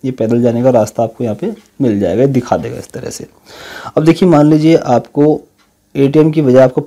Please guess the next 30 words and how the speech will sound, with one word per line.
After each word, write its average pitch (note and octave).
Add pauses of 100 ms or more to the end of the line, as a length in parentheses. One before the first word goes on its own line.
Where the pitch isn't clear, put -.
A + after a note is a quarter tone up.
पेट्रोल B2
पंप C3+
मान A#2
लीजिए A#2+
सर्च A#2
करना A2+
है, B2
आपको A#2+
अपनी A#2+
बाइक G#2+
में A#2+
या A2
फिर -
कार G#2
में A#2
ज-, A#2+ (160)
पेट्रोल A2+
डलवाना A2+
है, D3+
तो C#3
उसके B2+
लिए C3
आप C#3+ (520)
यहाँ C3+
पे D#3
लिख D3
सकते C3
हैं C#3+
पेट्रोल, B2 (3250)
पेट्रोल B2+